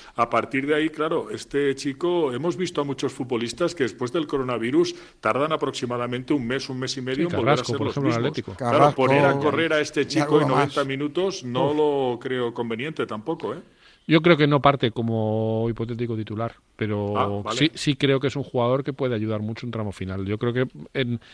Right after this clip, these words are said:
Speaker 2: por lo que, por lo que se adivina, una defensa de cinco con, y luego tres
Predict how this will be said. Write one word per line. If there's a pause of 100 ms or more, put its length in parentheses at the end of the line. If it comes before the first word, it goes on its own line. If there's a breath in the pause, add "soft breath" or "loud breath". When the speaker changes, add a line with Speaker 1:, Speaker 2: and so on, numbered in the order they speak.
(220 loud breath)
Speaker 2:
por
lo
que,
por
lo
que
se
adivina,
una
defensa
de
cinco
con,
y
luego
tres